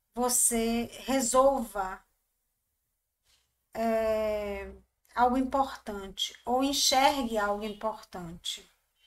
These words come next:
tá? Mas é uma mulher.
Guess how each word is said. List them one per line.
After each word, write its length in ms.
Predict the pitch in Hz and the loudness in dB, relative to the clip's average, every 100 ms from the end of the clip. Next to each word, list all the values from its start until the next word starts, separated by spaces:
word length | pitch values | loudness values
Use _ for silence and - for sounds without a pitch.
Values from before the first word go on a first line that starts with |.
| _ _ _ _ _ _ - | _ _ _ _ _ _ -10
tá? 300 | 190 220 - _ _ _ _ _ _ _ _ _ _ _ _ _ _ _ _ _ | -8 -8 -14 _ _ _ _ _ _ _ _ _ _ _ _ _ _ _ _ _
Mas 280 | - 220 233 | -6 -2 -2
é 160 | - 240 | 0 2
uma 220 | 240 262 | 4 2
mulher. 500 | 285 311 226 156 175 | -2 -4 -6 -8 -12